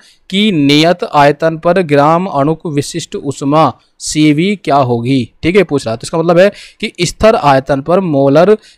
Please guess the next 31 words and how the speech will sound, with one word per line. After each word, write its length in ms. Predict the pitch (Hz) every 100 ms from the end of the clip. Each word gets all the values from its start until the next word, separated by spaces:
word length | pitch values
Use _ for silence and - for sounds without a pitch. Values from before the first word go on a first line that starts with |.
| -
विशिष्ट 460 | 127 156 - 185 -
उष्मा 220 | 233 - 214
पूछ 220 | 131 127
रहा 120 | 110
है। 100 | 113 _ _ -
तो 140 | 165 -
स्थिर 280 | 151 - 123
आयतन 340 | 147 147 170
पर 100 | 175
जो 120 | 196
मोलर 420 | 190 151 156 180 190
विशिष्ट 360 | 139 - 190
उष्मा 240 | 160 160 131
होगी 220 | 127 175
वो 120 | 156
होगी 200 | 143 165
सीवी 840 | - - 175 202 170 143 131 147 180 - _ -
बराबर 580 | 123 139 131 123 143 185
फ़ोर 1120 | - - 147 147 156 165 180 190 202 208 - -
आर 800 | 131 131 135 143 165 180 196 208 147
upon 480 | 135 - 135 120 113 _
टू, 380 | 147 160 196 208 _ _ _ -
और 80 | 139
इस 200 | 165 165
दो 240 | 151 151
से 140 | 147
चार 320 | 135 - 156 127
को 120 | 127
काट 180 | 123 127
देंगे 320 | 151 180 170
दो, 460 | 120 143 185 196